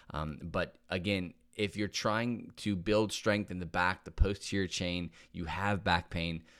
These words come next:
eliminate the barbell deadlift, okay? Last major group of exercise is basically all things that involve twisting.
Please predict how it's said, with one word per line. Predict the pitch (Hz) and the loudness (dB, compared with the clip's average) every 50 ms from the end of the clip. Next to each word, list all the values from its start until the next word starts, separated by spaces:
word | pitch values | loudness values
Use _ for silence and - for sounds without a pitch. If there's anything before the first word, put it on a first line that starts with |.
| - _ _ - | -20 _ _ -4
eliminate | 104 101 101 101 104 104 104 104 104 98 95 98 85 - | -2 0 0 2 2 4 4 4 4 4 2 0 0 -2
the | - 85 | -4 -4
barbell | - 90 87 82 76 82 78 73 | -2 -2 -2 0 -2 -2 -4 -4
deadlift, | - 80 76 71 67 65 55 53 - - - - - | -4 -6 -6 -6 -4 -6 -8 -8 -8 -14 -18 -18 -10
okay? | - - 90 87 85 82 82 - _ - - - - - - - - - - - - | -4 -2 0 2 2 0 -2 -6 _ -20 -20 -20 -20 -20 -16 -14 -12 -12 -10 -8 -6
Last | - 101 120 135 135 147 160 165 - - - - - - - _ - | 2 8 10 12 12 12 12 8 4 0 -8 -16 -20 -20 -16 _ 0
major | 98 110 120 135 143 143 113 123 127 | 4 6 8 8 6 6 6 4 4
group | 107 - - 120 117 117 117 - - | 4 6 8 8 8 8 6 2 0
of | 104 107 110 104 104 98 92 - - - | 2 4 6 6 4 2 0 -6 -4 -2
exercise | 95 101 - - - 104 - - 98 92 92 92 95 98 - | -2 -2 -2 -4 -6 -6 -4 -2 0 0 2 0 0 -2 -6
is | - - 123 127 131 135 120 | -8 -4 -2 -2 -2 -2 -4
basically | 110 - - 147 - 220 - - - - - 214 202 190 - - - | -6 -6 -4 -2 -2 -2 -4 -4 -4 -4 -2 0 0 0 -2 -2 0
all | - 113 117 123 135 | 2 4 4 4 4
things | 135 - - - 110 107 107 107 104 92 | 2 0 -2 -2 0 0 0 0 0 0
that | 101 101 - | 0 0 0
involve | 95 95 85 - 82 78 80 85 - - | -2 -6 -2 0 2 2 2 2 -2 -4
twisting. | - - 160 165 170 - - 98 80 73 78 | -2 2 2 2 2 2 -2 -4 -4 -6 -6